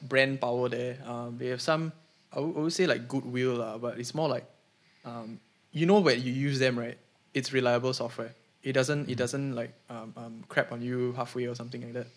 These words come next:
Speaker 2: Mm,
Speaker 1: Yeah.
Speaker 2: mm.
Speaker 1: So that, that's one, uh, as compared to other software companies, which we have talked before. Another angle is also because they focus on the software first, right, and then the A P Is. Now, the software companies that are, you see, like, the new ones, say, like, PagerDuty,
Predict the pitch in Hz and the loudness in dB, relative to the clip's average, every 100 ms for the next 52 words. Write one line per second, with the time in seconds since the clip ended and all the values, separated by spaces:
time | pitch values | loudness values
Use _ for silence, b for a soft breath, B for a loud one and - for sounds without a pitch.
0 | _ - 117 110 120 120 107 101 - _ | _ -16 -12 -8 -6 -6 -8 -12 -14 _
1 | - 170 170 170 - - _ _ - 151 | -2 4 6 6 4 -10 _ _ -2 2
2 | 151 160 165 127 120 165 - - 123 123 | 4 4 2 2 0 -2 -6 -2 0 0
3 | 117 127 123 143 127 117 123 127 127 - | 0 -2 0 -2 -2 -2 0 -2 -4 -4
4 | 120 117 120 123 123 - - 117 - - | -4 -6 -8 -8 -8 -10 -12 -10 -8 -6
5 | 117 117 127 - 117 - 131 - - _ | -8 -6 -6 -6 -12 -4 -4 -6 -16 _
6 | _ - 151 165 240 185 170 190 139 135 | _ -2 4 4 6 4 6 6 4 0
7 | 156 147 - 139 135 - - 123 120 120 | 0 0 0 2 2 -2 -4 0 0 0
8 | 135 160 156 120 117 - 123 - 123 120 | 0 2 0 0 -4 -2 -2 0 -2 0
9 | 123 120 120 - 123 120 135 123 123 120 | -2 -2 -4 -4 0 2 2 0 -4 -8
10 | 123 117 113 - _ b b b b b | -6 -6 -8 -18 _ b b b b b
11 | b b _ 143 165 240 240 - - 127 | b b _ 4 6 6 4 -2 -4 -2
12 | 123 120 123 123 135 156 170 135 123 143 | -2 -2 0 -2 -2 0 0 0 0 -2
13 | 143 117 104 120 120 120 - 143 123 123 | -2 -4 -4 -8 -6 -6 -2 -2 -2 -2
14 | 120 127 127 123 120 131 120 - 127 123 | -4 -2 -2 -4 -4 -2 -4 -2 -2 0
15 | 127 120 120 120 117 | -2 -4 -6 -8 -8